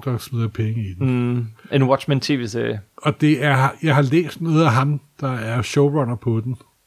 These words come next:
Speaker 2: Ja.
Speaker 1: Og han har sagt, at det bliver ikke en udgave af tegneserien. Det bliver, hvor tegneserien er foregået for tyve, tredive år siden.
Speaker 2: Ja.
Speaker 1: Og tegneserien er canon. Og de ting, han har skrevet om den, viser, at han har intim kendskab til T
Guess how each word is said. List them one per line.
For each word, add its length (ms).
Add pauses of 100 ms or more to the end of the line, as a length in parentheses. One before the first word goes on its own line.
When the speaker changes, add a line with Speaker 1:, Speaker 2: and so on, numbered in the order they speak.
(160)
Speaker 2:
Ja. 180 (520)
Speaker 1:
Og 160
han 100
har 80
sagt, 460
at 180 (600)
det 220
bliver 160
ikke 120
en 100
udgave 480
af 80
tegneserien. 560
Det 180
bliver, 180
hvor 140
tegneserien 460
er 80
foregået 640
for 100
tyve, 240
tredive 380
år 140
siden. 400 (120)
Speaker 2:
Ja. 280
Speaker 1:
Og 60
tegneserien 420
er 120
canon. 460 (440)
Og 140
de 80
ting, 280
han 100
har 60
skrevet 420
om 180
den, 140
viser, 220
at 100
han 80
har 220
intim 680
kendskab 500
til 100
T 100